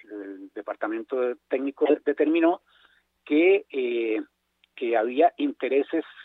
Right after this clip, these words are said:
privados dentro de la asociación, fundamentalmente que establece que su, su objetivo primordial es el bienestar de sus miembros y querían construir el hospital. Pero bueno,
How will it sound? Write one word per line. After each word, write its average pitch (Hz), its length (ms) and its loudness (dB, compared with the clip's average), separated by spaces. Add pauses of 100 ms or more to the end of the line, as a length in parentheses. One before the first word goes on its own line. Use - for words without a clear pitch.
(160)
privados 131 640 2
dentro 147 400 0
de 120 80 2
la 101 120 -4
asociación, - 640 -6 (640)
fundamentalmente 131 840 -4
que - 100 -4
establece 131 460 0
que 127 300 -2 (120)
su, 110 180 -12 (220)
su 113 280 -10
objetivo 135 480 -4
primordial 147 460 0
es 151 80 0
el 156 100 0
bienestar 135 540 -2
de 139 120 -2
sus 120 160 -10
miembros 156 380 -6 (580)
y 127 260 -6 (120)
querían 127 340 0
construir 117 400 -4
el 110 100 -6
hospital. - 440 -14
Pero - 160 -4
bueno, - 260 2